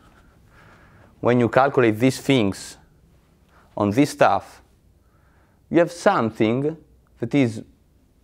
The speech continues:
bigger than one is modulus, okay, but is a, this is fine. For sure it's bigger than one in modulus, because it's always positive, it's always negative,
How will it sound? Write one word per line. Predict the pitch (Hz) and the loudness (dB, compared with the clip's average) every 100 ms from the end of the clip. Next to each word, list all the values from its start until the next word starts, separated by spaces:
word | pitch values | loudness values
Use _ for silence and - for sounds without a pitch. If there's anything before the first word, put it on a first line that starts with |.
| - 123 | -10 -4
bigger | 170 165 139 | 0 2 2
than | 131 135 | 2 2
one | 156 131 | 2 0
is | 107 | -2
modulus, | 123 135 104 98 | -2 -2 -4 -6
okay, | 104 - 131 98 | -6 -2 0 0
but | 98 - | -4 -4
is | 104 | -4
a, | 101 90 - - - | -4 -6 -14 -18 -10
this | 120 139 | -4 -4
is | 110 | -2
fine. | - 135 98 85 - - - _ | -2 -2 -2 -10 -16 -20 -20 _
For | - 123 | 0 0
sure | - 202 135 | 2 2 2
it's | 110 | 0
bigger | 107 98 90 | -2 -2 -2
than | 92 | -4
one | 92 82 | -6 -8
in | 82 | -10
modulus, | 80 82 - - | -12 -14 -14 -10
because | 95 95 | -6 -4
it's | 98 | 0
always | 113 101 95 - | 0 0 -4 -4
positive, | 117 151 180 127 | 0 0 0 -4
it's | 110 | -2
always | 104 101 - | -2 -4 -4
negative, | 127 - - | -4 -6 -14